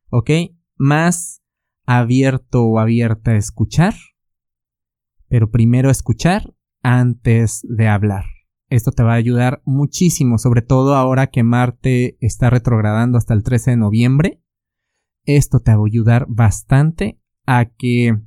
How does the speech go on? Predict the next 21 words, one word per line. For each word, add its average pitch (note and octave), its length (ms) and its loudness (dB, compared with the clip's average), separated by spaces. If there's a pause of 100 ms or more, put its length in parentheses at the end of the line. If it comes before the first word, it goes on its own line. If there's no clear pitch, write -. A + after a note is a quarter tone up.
(480)
No C4 60 -4
le D4 60 -2
voy A#3 120 -2
a A3 40 2
decir G#3 280 0
que F#3 180 -2
evites E3 400 0
la C#3+ 120 2
frustración, G3+ 560 0
porque C3 200 0
la A#2+ 80 4
frustración C3+ 600 -2
va C3 40 2
a B2+ 40 2
llegar A2+ 340 0
porque, G2+ 640 0
pues, - 320 -6
sí - 200 -4
tiene A2+ 260 2
que G2+ 120 -6
llegar, G2 320 -8